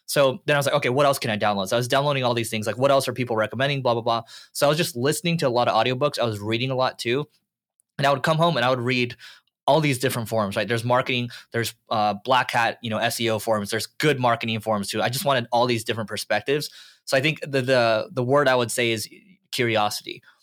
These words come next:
I think curiosity on all sides, right? If there's a white hat way of doing things, if there's a black hat way, it's good to understand things, and maybe there's a way to combine the both. You,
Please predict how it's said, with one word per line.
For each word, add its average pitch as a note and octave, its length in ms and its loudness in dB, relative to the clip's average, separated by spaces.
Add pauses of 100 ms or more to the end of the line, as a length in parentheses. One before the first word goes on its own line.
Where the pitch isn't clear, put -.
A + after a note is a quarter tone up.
(200)
I B2+ 80 0
think B2+ 180 -2
curiosity C3+ 420 2
on A#2 120 0
all B2 180 2
sides, G#2 320 0
right? A2 120 0
If A2+ 100 -4
there's B2+ 280 0 (220)
a B2 80 2
white C3 240 2
hat B2+ 220 0
way A#2 120 0
of A2+ 60 -2
doing G#2+ 220 -2
things, G#2+ 180 -8
if A2 80 -4
there's A2+ 160 -2
a G2+ 60 -6
black A#2+ 240 0
hat G2 140 0
way, G#2 100 0
it's A#2 120 -4
good C#3+ 220 -2
to B2 80 -2
understand B2 460 -2
things, A2+ 140 -4
and A2 100 -2
maybe A#2 160 -2
there's A2+ 180 -4
a A2+ 40 -8
way A2 140 -2
to G#2+ 80 -10
combine A2+ 380 -2
the G2+ 60 -4
both. F#2 240 -6
You, G#2+ 120 -12